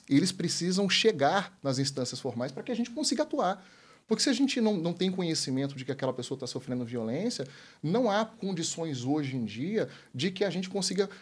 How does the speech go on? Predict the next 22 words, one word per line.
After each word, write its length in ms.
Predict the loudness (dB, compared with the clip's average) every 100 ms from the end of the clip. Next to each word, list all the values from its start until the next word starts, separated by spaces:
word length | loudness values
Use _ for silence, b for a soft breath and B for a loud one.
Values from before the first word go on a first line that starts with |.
| B _ _ -2
é, 180 | 4
é, 40 | 4 4 2
pensar 540 | 6 8 8 6 4
que 80 | 2
aquela 180 | 0 0
pessoa 220 | 0 -2
tá 80 | -4
sofrendo 280 | -4 -4 0
violência, 420 | 2 2 2 2
fazer 240 | 2 4
uma 100 | 4
busca 280 | 4 2 0
ativa 400 | -2 2 4 4
e 60 | 4
tentar 300 | 0 0 -2
trazer 280 | -2 2
aquelas 220 | 2 2 -2
pessoas 300 | -4 -4 -4
pro 80 |
instrumento 300 | -6 -2 -4
de 40 | -4
proteção. 440 | -10 -10 -10 -10